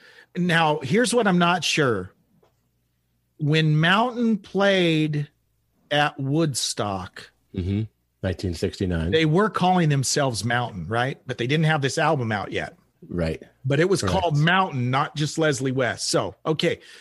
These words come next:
Speaker 1: So they performed at Woodstock. They don't appear in the Woodstock movie, but they're in the Woodstock two movie.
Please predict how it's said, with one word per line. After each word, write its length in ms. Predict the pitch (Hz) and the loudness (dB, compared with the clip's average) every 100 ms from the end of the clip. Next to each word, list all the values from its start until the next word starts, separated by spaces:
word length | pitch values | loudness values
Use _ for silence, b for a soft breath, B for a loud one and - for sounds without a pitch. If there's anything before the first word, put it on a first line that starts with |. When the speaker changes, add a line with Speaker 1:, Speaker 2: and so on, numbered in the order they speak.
| B | B
Speaker 1:
So 300 | - 240 175 | -2 0 2
they 200 | 139 175 | 2 0
performed 500 | 208 254 - 214 190 | 0 -4 -2 0 2
at 160 | 180 202 | 2 2
Woodstock. 640 | 175 147 - 143 139 143 - | 0 0 -2 -2 -2 -4 -2
They 80 | |
don't 180 | 143 180 | 0 0
appear 300 | 185 185 175 | 0 0 0
in 80 | 147 | 0
the 140 | 123 - - | -2 -8 -2
Woodstock 520 | 151 147 - 135 - | -2 -2 -2 -2 -2
movie, 300 | 143 151 151 | -2 0 0
but 160 | 127 131 | -2 -2
they're 160 | 120 | -2
in 120 | 113 | -2
the 80 | 110 | -4
Woodstock 540 | 107 120 - 123 104 - | -4 -4 -6 -6 -8 -8
two 160 | 127 | -6
movie. 340 | 113 98 92 | -4 -4 -8